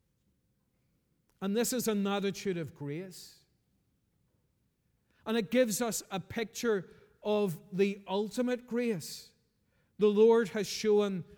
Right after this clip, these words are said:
sinful people like us. Isn't that what the gospel is all about? Think about what we read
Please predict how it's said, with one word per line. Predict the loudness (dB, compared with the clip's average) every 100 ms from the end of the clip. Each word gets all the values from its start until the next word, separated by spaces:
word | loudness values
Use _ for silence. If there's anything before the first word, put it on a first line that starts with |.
| _
sinful | -6 -4 -2 -2 -2 -4 -4
people | -6 -8 -6 -4
like | -6 -6
us. | -8 -8 -10 -16 -20 _ _ _ _ _ _ _
Isn't | 0 2 2
that | 0
what | -2 -2
the |
gospel | 0 2 0 -2 -2 -2 -2 -4 -18 _ -4
is | 0 2
all | 0 0 -2
about? | -4 -6 -6 -10 -20 _ _ _ _ _ _ _ _ _ _ _ _ _ _ _ _ _
Think | -6 -2 0
about | 0 2 0 -2 -20 -10 0
what | 2
we | 2 2
read | 4 2 0